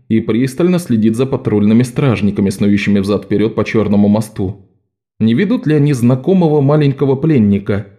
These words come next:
или не тащат ли знакомое маленькое тело? А Жан наверняка ждет в другом условленном месте, взволнованно ходит взад-вперед, хрустя пальцами. В храм Переландра Клоп сегодня точно не вернется,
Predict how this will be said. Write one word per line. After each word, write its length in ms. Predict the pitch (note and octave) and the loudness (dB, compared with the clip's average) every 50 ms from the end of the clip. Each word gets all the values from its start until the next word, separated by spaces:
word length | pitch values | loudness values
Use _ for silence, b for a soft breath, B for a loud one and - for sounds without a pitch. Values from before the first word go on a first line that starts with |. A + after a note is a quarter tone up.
| _ _ - | _ _ -6
или 220 | - G#2 G2+ G2+ | -4 -2 -2 0
не 160 | G2+ G#2+ A2 G#2 | 0 0 0 0
тащат 420 | G#2+ - - - - B2 - - | -2 -2 -2 -2 -2 -4 -4 -2
ли 140 | G#2 G2+ G2 | -2 -2 -2
знакомое 500 | F#2+ G#2 A2+ A#2+ A#2 - C#3+ C#3+ C3+ B2 | 0 0 0 0 0 0 2 2 4 4
маленькое 580 | A#2+ A#2+ A#2 A#2 A#2+ A#2 A2 - A#2 A#2 B2 | 4 2 2 2 2 0 0 0 0 0 0
тело? 580 | B2 B2 - - A2+ G2+ G2 G2 G2+ G#2 G2+ - - - _ _ _ _ _ _ _ _ _ _ | -2 -4 -4 -4 -2 -2 -2 -2 -4 -6 -6 -10 -14 -20 _ _ _ _ _ _ _ _ _ _
А 100 | - G#2 | -6 -4
Жан 240 | G#2 - F#3 A3 A3 | -2 0 0 2 2
наверняка 520 | G3 F3 D#3 D#3+ D#3 D3 E3 E3 - G#3 G3 | 2 2 2 2 2 2 0 0 0 -2 -2
ждет 240 | D3 D3 F#3 D3+ | 0 0 -2 -2
в 80 | D3 C#3+ | -2 -2
другом 440 | C#3+ F#3+ G3 E3 C#3 B2 A2 G#2+ G#2+ | 0 0 0 2 2 2 4 4 4
условленном 600 | G#2 - - A2+ G#2 G2 G#2+ G#2 G#2 G#2+ A2 A2+ | 2 0 -2 -2 0 0 2 2 2 4 4 4
месте, 540 | A2 G#2 G2 - - G#2 F#2+ F#2 - - - | 4 4 2 -2 -4 -6 -6 -6 -6 -12 -10
взволнованно 720 | - G#2+ F#2+ G2+ G2 G2 F#2+ G2+ G#2+ A2+ A#2+ A2 G#2+ G#2+ G#2 | -8 -6 -4 -2 -2 -2 0 0 2 2 2 2 2 0 0
ходит 300 | G#2 - A#2 G#2+ G#2+ G2+ | 0 0 0 0 0 -2
взад-вперед, 600 | G2+ G2+ G#2 F#2+ F#2+ - - G2+ G2+ A2+ D3+ D3 | -2 -2 -4 -4 -4 -4 -2 0 0 0 0 -2
хрустя 400 | - - - G#2+ - - - A2+ | -4 -4 -4 -4 -4 -4 -6 -6
пальцами. 640 | A2+ - A#2 G2+ F#2+ - - G#2+ F#2+ F#2+ G2 A2+ - - _ _ _ _ _ _ _ _ _ _ _ | -2 -2 -2 -2 -2 -4 -4 -6 -4 -4 -6 -6 -10 -16 _ _ _ _ _ _ _ _ _ _ _
В 60 | - | -10
храм 360 | - C3 D3 F#3+ A3 G3+ C#3+ | -4 0 2 2 2 2 2
Переландра 680 | - D3+ D3 D3 D3 C#3+ D#3+ G3+ A3+ F3+ B2 A2 G#2+ G2+ | 2 0 0 2 2 2 2 2 2 2 2 2 0 -2
Клоп 380 | G2+ - A#2+ A#2 D#3 F3+ F3 - | -2 -2 0 0 0 0 -2 -2
сегодня 380 | - E3+ D3+ E3+ D3+ D#3+ E3 | -4 -2 0 2 2 2 0
точно 360 | E3 - G3 F3+ - - A2+ | 0 0 -2 -2 -2 0 -2
не 100 | G#2+ G#2 | 0 0
вернется, 680 | G2+ G#2 G#2 G2 G#2 G#2+ G#2 G2 G#2 - A2 F#2+ F2 | 0 0 0 0 2 0 0 0 -2 -4 -4 -4 -4